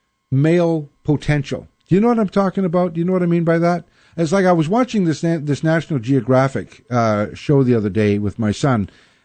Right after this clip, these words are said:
and, uh, uh, they showed this male, uh, this female lioness who was actually the caretaker of the pack instead of a, instead of a, instead of a male lion. And she was kinda taking care of the pack and taking care of the,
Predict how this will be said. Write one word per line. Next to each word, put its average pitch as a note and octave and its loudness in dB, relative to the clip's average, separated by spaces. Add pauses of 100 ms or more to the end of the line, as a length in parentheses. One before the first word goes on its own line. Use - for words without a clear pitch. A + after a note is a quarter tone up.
(100)
and, A#2+ 0
uh, A2 0 (420)
uh, A2 0
they A#2+ 0
showed E3+ 0
this C3+ 0
male, C#3 0
uh, C3 0
this A#2 -4
female D#3 0
lioness C3 0
who B2 2 (1120)
was D3 2
actually D3+ 0
the B2 0
caretaker D3+ 0
of B2 0
the G#2+ -2
pack B2 -4
instead C3 -2
of A#2 0
a, A2+ 0
instead B2+ 0
of A#2 2
a, G#2+ 2
instead A2+ -2
of A2 0
a A2 0
male B2 2
lion. F#2 -6 (300)
And A#2 0
she F3+ 0
was D#3 2
kinda C#3+ 0
taking C3+ -2
care C3 2
of A2+ 0
the G#2+ -2
pack C3 -2
and G#2+ -4
taking C3 0
care B2+ 2
of A2 -2
the, G#2 0